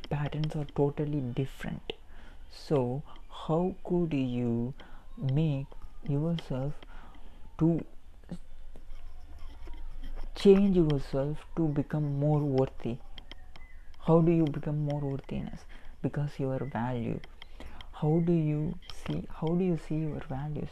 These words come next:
Because experience you gained from your past memories.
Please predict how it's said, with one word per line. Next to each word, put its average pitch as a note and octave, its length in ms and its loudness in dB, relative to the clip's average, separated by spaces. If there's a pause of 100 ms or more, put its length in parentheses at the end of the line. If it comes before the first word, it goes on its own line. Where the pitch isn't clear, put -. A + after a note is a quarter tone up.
Because D3+ 400 0 (680)
experience D#3+ 920 2
you C3+ 320 4
gained D3 520 2
from C3+ 280 0
your C3 340 0 (160)
past C#3 400 -4
memories. D3+ 640 -2